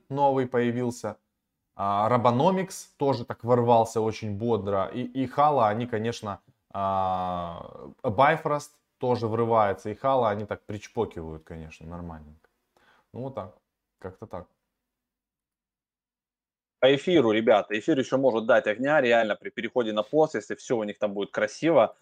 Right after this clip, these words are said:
Speaker 2: то они могут, э, раскачать нормально эфирку. Ну и плюс, э, не забывайте, что у нас, по идее, вот в июле должен состояться после семнадцатого вроде бы числа переход вот на Лондон, там, где будет и пятнадцать пятьдесят девять, и ещё там разные ипы.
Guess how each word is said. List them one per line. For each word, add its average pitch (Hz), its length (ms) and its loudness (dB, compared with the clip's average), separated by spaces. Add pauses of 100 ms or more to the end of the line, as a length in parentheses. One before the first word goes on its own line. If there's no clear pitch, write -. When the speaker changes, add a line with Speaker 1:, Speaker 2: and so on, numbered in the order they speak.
(160)
Speaker 2:
то 113 140 2
они 113 200 0
могут, 120 460 0
э, 104 40 -8 (320)
раскачать 110 540 0
нормально 104 440 -2
эфирку. 135 440 -4 (260)
Ну 143 140 0
и 135 80 4
плюс, 143 600 0
э, 107 200 2
не 110 120 -4
забывайте, 110 480 0
что - 160 -10
у 107 40 -4
нас, 104 220 -2
по 107 80 -4 (160)
идее, 104 300 -2
вот 95 220 -6
в 101 100 -8
июле 131 500 0 (240)
должен 117 340 0
состояться 107 520 0
после 107 240 -10
семнадцатого 98 580 -6
вроде 98 240 -8
бы 87 100 -12
числа 139 480 2 (220)
переход 117 420 2
вот 104 160 -4
на 107 100 2
Лондон, 98 420 0 (200)
там, 98 140 0
где 101 140 -6
будет 98 220 -4
и 107 160 -2
пятнадцать - 460 -4
пятьдесят 104 180 -4
девять, 151 420 4
и 101 40 -2
ещё 139 200 0
там 117 140 0
разные 104 420 2
ипы. 92 200 -14